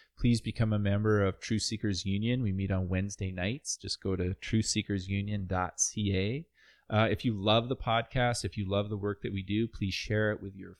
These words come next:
friends and family. Please rate us and review us. Please subscribe to the YouTube channel, trying to reach more people on the video platforms. Um, and if you'd like to work one-on-one with me,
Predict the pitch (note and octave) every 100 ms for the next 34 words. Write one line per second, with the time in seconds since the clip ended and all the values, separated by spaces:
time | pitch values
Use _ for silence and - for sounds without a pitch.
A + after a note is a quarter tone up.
0 | _ B2+ C#3 C#3 F#2+ - C3 C#3 C3+ C3+
1 | - F2+ F2 G2 G#2 A#2+ A#2 G2 F2+ F2
2 | F#2+ A2+ C#3+ F3 E3+ - - - - B2+
3 | B2+ - B2 G#2 - - A2+ A#2 C3 -
4 | A2 F#2 G#2 - C3+ C3 - C3 C3+ D3
5 | - G#2+ G2+ F#2+ G2 - G2+ G2+ - G#2
6 | A2+ A2+ G#2+ G2 G2 F#2+ G2+ F#2+ F2+ G2+
7 | G#2+ A2+ A2+ A2+ A2+ - A2 A2+ - B2
8 | B2 D3 E3 - - _ - _ - A2
9 | A2 G2+ A2 B2 A2+ C3 - B2 B2+ -
10 | B2+ B2+ B2 C3+ C3 A#2 - G#2 A2